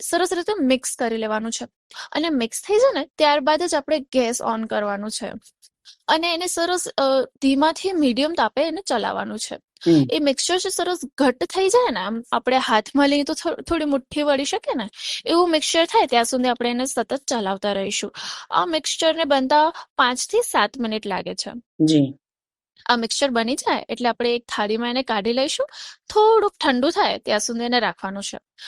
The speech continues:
Speaker 1: ત્યારબાદ એમાં એલચી પાવડર નાખવાનું છે, બદામનો ભૂકો, કાજુનો ભૂકો અને ગુલાબની સૂકી પત્તીઓ એડ કરવાની છે. આ બધા સરસ રીતે મિક્સ કરી લેવાનું છે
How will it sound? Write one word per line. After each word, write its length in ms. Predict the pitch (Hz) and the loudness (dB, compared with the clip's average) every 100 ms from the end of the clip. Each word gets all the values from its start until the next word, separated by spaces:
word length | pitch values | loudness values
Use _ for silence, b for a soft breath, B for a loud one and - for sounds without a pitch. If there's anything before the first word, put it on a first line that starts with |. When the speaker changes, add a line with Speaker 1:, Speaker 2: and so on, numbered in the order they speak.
| B | B
Speaker 1:
ત્યારબાદ 440 | - 208 208 226 233 | 2 2 4 2 2
એમાં 180 | 240 240 | 0 -2
એલચી 300 | 226 202 240 | -4 -4 -4
પાવડર 340 | 240 240 247 | -2 0 0
નાખવાનું 440 | 269 262 269 262 262 | 0 -2 -2 -4 -2
છે, 140 | 277 | -4
બદામનો 520 | 233 226 214 214 220 | -6 -4 -4 -2 -2
ભૂકો, 480 | 240 262 - 269 269 B B B | 0 -2 -2 -4 -4 B B B
કાજુનો 420 | 247 202 226 233 254 | 2 2 2 0 0
ભૂકો 460 | 247 - 277 440 _ | -4 -4 -4 -4 _
અને 220 | 262 262 349 | 0 0 2
ગુલાબની 460 | 294 220 208 247 | 4 4 2 -2
સૂકી 360 | 359 247 - 302 - | -2 -6 -6 -6 -2
પત્તીઓ 360 | 190 214 208 | -2 0 -2
એડ 200 | 202 196 - | -2 -4 -6
કરવાની 380 | 196 202 196 | -6 -6 -8
છે. 180 | 208 - 208 _ _ _ B B | -8 -8 -10 _ _ _ B B
આ 140 | - 269 | 0 0
બધા 240 | 285 320 | 4 2
સરસ 400 | 330 285 277 294 | 2 0 0 0
રીતે 180 | 285 311 | -2 0
મિક્સ 320 | 277 226 - | 0 -2 -4
કરી 240 | 262 254 | -2 0
લેવાનું 340 | 262 262 285 320 | 0 0 0 -2
છે 240 | - 480 | -4 -6